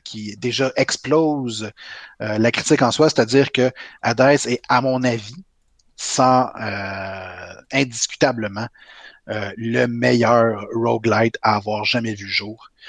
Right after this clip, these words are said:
Euh, on parle ici, là, de, on, on compare des jeux à Dead Cell que j'ai tout simplement adoré. On compare à des jeux comme, euh, Binding of Isaac, on compare comme des, euh, Enter the Gungeon.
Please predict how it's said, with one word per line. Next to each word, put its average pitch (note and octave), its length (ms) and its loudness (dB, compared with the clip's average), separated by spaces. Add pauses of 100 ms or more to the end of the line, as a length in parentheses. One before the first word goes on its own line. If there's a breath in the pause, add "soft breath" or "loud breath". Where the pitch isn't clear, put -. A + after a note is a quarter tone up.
(260 loud breath)
Euh, G#2 680 -2 (640)
on C3+ 140 6
parle C#3 260 4
ici, C#3+ 260 -2
là, C#3 140 6
de, A#2+ 140 -2
on, A#2 320 0
on G#2+ 40 -4
compare C3 360 4
des A#2 160 -2
jeux B2 200 -2
à G#2+ 140 0
Dead A2+ 260 0
Cell B2+ 420 2
que A2 140 -8
j'ai A2 220 -6 (420)
tout - 120 -10
simplement C3 400 0
adoré. A2+ 520 -2 (380 loud breath)
On A#2+ 100 -4
compare B2+ 560 4
à A#2 80 2
des A2+ 220 -2
jeux A#2+ 260 -4
comme, A#2+ 440 -2
euh, G2+ 420 -6
Binding A#2+ 400 0
of A#2 220 0
Isaac, A2 520 0
on A2 100 -10
compare A#2+ 600 4
comme A2 480 0
des, G#2+ 380 0
euh, G2+ 140 -4 (120)
Enter B2 320 -2
the A2+ 120 -2
Gungeon. A2 500 -6